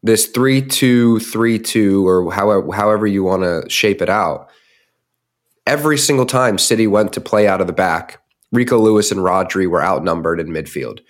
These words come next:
because Tottenham play this three four three or three five two, and they've got more midfielders than we do. Simple as that. It's simple math. They had three players on our two that were trying to break out of the press. And so we turn the ball over deep in our half and we get scored on and lose the game.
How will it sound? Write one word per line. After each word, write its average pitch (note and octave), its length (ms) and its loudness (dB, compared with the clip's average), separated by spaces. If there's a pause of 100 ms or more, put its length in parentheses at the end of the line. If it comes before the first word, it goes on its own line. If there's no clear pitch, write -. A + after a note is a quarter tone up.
(180)
because - 380 -4 (100)
Tottenham G2 360 -2
play F2+ 280 2
this E2+ 260 -4
three F#2+ 220 -4
four E2+ 200 -6
three A2+ 340 0
or F2 140 0
three F#2 260 -4
five D#2+ 300 -4
two, B2 420 0 (180)
and E2+ 120 -6
they've D#2+ 120 -2
got E2+ 360 -2
more G#2 260 0
midfielders G#2 540 0
than F#2 140 -2
we E2+ 120 -4
do. - 180 -12 (520)
Simple A#2 360 0
as G2 100 -2
that. - 320 -4
It's - 200 -4
simple A#2+ 340 0
math. E2+ 300 -2
They G#2+ 160 0
had A2+ 160 -4
three C3 520 -2 (200)
players G2 560 0 (260)
on F2+ 180 -2
our G#2 320 0
two G2+ 320 0
that D2+ 120 -4
were E2+ 80 -4
trying F2 380 -4
to - 80 -8
break E2+ 260 -4
out E2 140 -2
of D#2+ 60 -6
the D#2 60 -10
press. - 420 -10 (580)
And C3+ 120 0
so D#3+ 100 2
we D3+ 100 2
turn D#3 180 0
the D#3 80 0
ball D#3+ 240 2
over G#2 240 2
deep G2+ 220 -2
in A#2 60 0
our A2 120 2
half F2 280 -4
and A2 100 -2
we A2+ 80 2
get A2 160 0
scored C3+ 260 0
on G#2 120 0
and G2 120 -4
lose G#2+ 160 -2
the G#2 80 -6
game. B2+ 320 -2